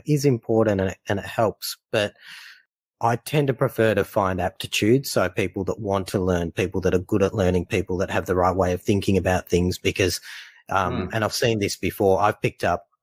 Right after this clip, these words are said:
Speaker 1: staff before who ended up being really, really good, and they found it hard to get a role because they didn't have X-Plan experience, for example.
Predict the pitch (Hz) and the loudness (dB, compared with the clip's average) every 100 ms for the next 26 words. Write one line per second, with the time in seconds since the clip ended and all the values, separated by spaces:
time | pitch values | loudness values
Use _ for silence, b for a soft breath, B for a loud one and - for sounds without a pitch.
0 | _ - - 104 92 92 - 92 - 92 | _ -10 -2 0 0 -2 -8 -6 2 4
1 | 90 90 - b b b _ - 113 98 | 4 2 -2 b b b _ -2 2 2
2 | 95 107 98 87 - 95 92 92 98 104 | 0 0 0 0 0 0 2 0 2 4
3 | 92 92 92 92 110 95 104 - b b | 4 4 2 4 4 4 4 -2 b b
4 | 107 101 98 - 175 175 104 113 110 117 | -8 -6 -6 0 2 2 0 0 0 0
5 | 104 95 95 110 95 90 127 113 95 107 | 0 0 2 2 2 0 -2 -2 2 0
6 | 95 95 98 92 92 - - - - 98 | 2 0 2 0 0 -2 -6 -6 -6 -6
7 | 85 - 90 80 73 - 92 85 80 82 | -6 -10 -8 -8 -10 -4 -4 -2 -4 -4
8 | 80 | -8